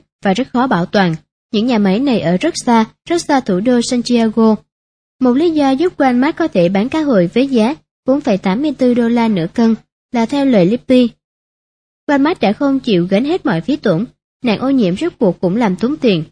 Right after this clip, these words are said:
dọn sạch, ngăn ngừa phục hồi. Nhưng ngay lúc này, những chi phí đó không nằm trong giá bán nửa cân cá hồi Chile.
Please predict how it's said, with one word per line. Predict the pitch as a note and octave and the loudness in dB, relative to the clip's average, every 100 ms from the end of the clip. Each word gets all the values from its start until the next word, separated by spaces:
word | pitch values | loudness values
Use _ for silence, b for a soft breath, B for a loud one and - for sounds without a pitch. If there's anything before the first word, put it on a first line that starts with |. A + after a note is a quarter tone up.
| _ _ | _ _
dọn | A#3 E3 | -2 -2
sạch, | F#3 F3 - _ _ C#4 | -2 -4 -6 _ _ -4
ngăn | C#4 C4+ | 0 2
ngừa | A3+ E3+ | 2 0
phục | F#3 E3 | -2 -4
hồi. | G3+ F3 D#3 - _ _ _ _ _ - | 2 2 2 -6 _ _ _ _ _ -4
Nhưng | C#4 B3 | 0 2
ngay | A#3+ | 2
lúc | A#3 E4 | 0 0
này, | C#4 F#3+ F3 - _ | 0 0 0 -6 _
những | A#3 A#3+ | -4 0
chi | D4+ | 0
phí | C#4+ C#4+ | 2 2
đó | D4+ E4 | 2 0
không | - C#4+ | 0 0
nằm | B3+ F3+ | 2 0
trong | F#3 A#3+ A#3 | 0 0 2
giá | C4+ | 0
bán | B3+ A3 D4 | 2 0 2
nửa | F#3 | 0
cân | - A#3 | 2 0
cá | A#3 | 0
hồi | D4+ G#3 | 0 0
Chile. | D#3+ A#3+ A#3 A#3 | 0 2 4 4